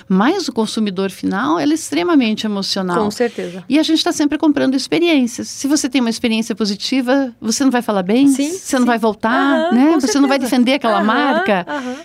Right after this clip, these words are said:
Speaker 1: né? E o contrário também
Speaker 2: Também,
Speaker 1: vale, né?
Speaker 2: também, com certeza, com certeza, Vanessa.
Speaker 1: Hum.
Speaker 2: E só voltando ainda no seu comentário em relação à persona, em relação aos jovens, né?
Speaker 1: Uhum.
Speaker 2: Que daí identifica, ó, cria a pessoa, né? Atende uma demanda específica.
Speaker 1: Uhum.
Speaker 2: Isso me remeteu um pouco,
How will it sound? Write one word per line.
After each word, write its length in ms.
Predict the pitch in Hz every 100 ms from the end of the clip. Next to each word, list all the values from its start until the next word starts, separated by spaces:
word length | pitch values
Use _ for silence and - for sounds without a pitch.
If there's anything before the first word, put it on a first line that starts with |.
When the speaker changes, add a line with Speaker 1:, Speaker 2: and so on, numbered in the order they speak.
| -
Speaker 1:
né? 260 | 214 294 -
E 120 | 302
o 40 |
contrário 640 | 339 415 392 285 269 277 359
também 300 | - 349 285
Speaker 2:
Também, 100 | 330
Speaker 1:
vale, 320 | 285 311 226 220
né? 160 | 220
Speaker 2:
também, 240 | 277 233 208 277
com 200 | 240 254
certeza, 500 | 339 320 277 233 214 277
com 80 | 240
certeza, 280 | 269 262 233
Vanessa. 340 | 214 202 190 -
Speaker 1:
Hum. 220 | 233 220 185 - _
Speaker 2:
E 40 | 185
só 240 | - 302
voltando 440 | 277 277 262 262 240
ainda 120 | 240
no 80 | 233
seu 120 | 240
comentário 480 | 233 220 208 202 220
em 20 |
relação 460 | 220 214 - 214 208
à 80 |
persona, 580 | - 208 - - 233 269
em 40 | 214
relação 360 | 185 196 214
aos 100 | 196
jovens, 420 | 156 185 269 254
né? 100 | 226 240
Speaker 1:
Uhum. 380 | 226 226 202 190 _ _ -
Speaker 2:
Que 80 | -
daí 160 | 180 208
identifica, 720 | 214 220 - 254 294 294 262
ó, 180 | 202 180 165
cria 220 | 190 220
a 20 |
pessoa, 600 | - 202 - 254 262 247
né? 160 | 214 226
Atende 300 | 214 240 240
uma 140 | 233
demanda 320 | 208 208 220 233
específica. 580 | 226 214 262 277 254 - -
Speaker 1:
Uhum. 340 | 185 208 208
Speaker 2:
Isso 160 | 202 320
me 100 | 320
remeteu 500 | 311 262 247 254 254
um 100 | 233
pouco, 460 | 233 262 277 214